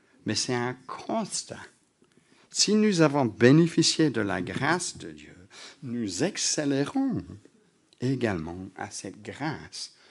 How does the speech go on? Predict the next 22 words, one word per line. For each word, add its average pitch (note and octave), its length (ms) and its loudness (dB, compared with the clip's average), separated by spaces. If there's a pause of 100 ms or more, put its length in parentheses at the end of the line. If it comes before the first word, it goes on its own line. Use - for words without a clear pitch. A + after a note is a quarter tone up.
(340)
de F#2 140 -6
donner. F2 520 -6 (1200)
Oui, D#3 260 8
au A#2 220 6 (200)
chapitre - 480 -6
neuf, A#2+ 580 0 (100)
verset - 340 -6
sept, C#4 400 -4
aussi - 280 -2
sur G2 280 -2 (160)
votre F#2+ 360 -10 (380)
feuille, F2 480 -12 (300)
Paul G3+ 200 8
dit A3 120 2
que - 140 2
chacun - 460 6
doit D3 160 8
donner D3+ 460 10
comme D4 260 4
il C#3+ 120 4
l'a A#3 120 6
résolu D#3+ 600 4